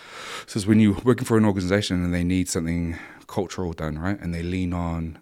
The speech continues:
"Oh, you know, we've got a Samoan language week," or "I've got, um, you know, Diwali," or something like that. Then they lean on those employees to deliver that for the company. And then obviously it's on their social medias and, "Oh, good, you know, this, um, this company's really, really culturally sensitive," and blah, blah, blah, right?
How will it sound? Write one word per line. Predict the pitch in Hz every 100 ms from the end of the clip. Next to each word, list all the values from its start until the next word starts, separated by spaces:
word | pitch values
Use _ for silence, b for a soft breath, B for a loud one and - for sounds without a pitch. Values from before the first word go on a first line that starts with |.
| -
"Oh, | 110 90 85
you | 78 90
know, |
we've | 85
got | 98 92
a | 85 85
Samoan | 80 92 87
language | 85 90 -
week," | - - -
or | 85 80
"I've | 78
got, | - 80 -
um, | 80 80 80 80 80
you | 87
know, | 80
Diwali," | 73 87 85 78 76
or |
something | - 76
like | 67 -
that. | - _ b b b b
Then | 101
they | 92
lean | 87 95 98
on | 92
those | 90 87 87 85 - - -
employees | 87 80 92 90 90 87 - -
to | 85 82 82 82 80
deliver | - 92 98 82
that | 78 73 -
for | - 90
the | 80
company. | - 82 - 73 -
And | - 80
then | 76
obviously | 76 -
it's | -
on | 76 76
their | 76 78
social | - 87 90
medias | 123 123 120 117 107
and, | 82 85 B B B B B
"Oh, | 147
good, | 135 110
you | 95
know, |
this, | 104 107 98
um, | 90 90 90 _ B B B B
this | -
company's | - 85 82 80
really, | 87 82 80 78
really | 85 80
culturally | 92 - 80
sensitive," | - 87 82 80 78
and | 76 76 76 -
blah, | 78 76
blah, | 80 76
blah, | 76
right? | 90